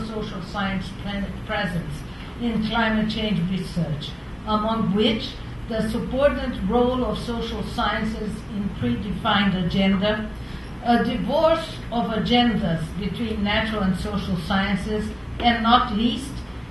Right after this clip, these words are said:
an enormous difference in funding for social sciences research in climate change.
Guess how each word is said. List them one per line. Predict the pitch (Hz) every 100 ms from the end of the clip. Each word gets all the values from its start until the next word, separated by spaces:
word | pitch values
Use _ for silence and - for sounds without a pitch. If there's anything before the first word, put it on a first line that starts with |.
| -
an | 233 233
enormous | 233 240 262 277 277 240 214 214
difference | 208 202 185 165 160 - -
in | 226 214 -
funding | 214 196 190 180 170 -
for | 190 170
social | 208 202 - 202 170
sciences | 208 202 196 180 185 175 170
research | 170 - 214 202 - - - -
in | 202 180
climate | 175 185 170 160 156
change. | - 123 113 -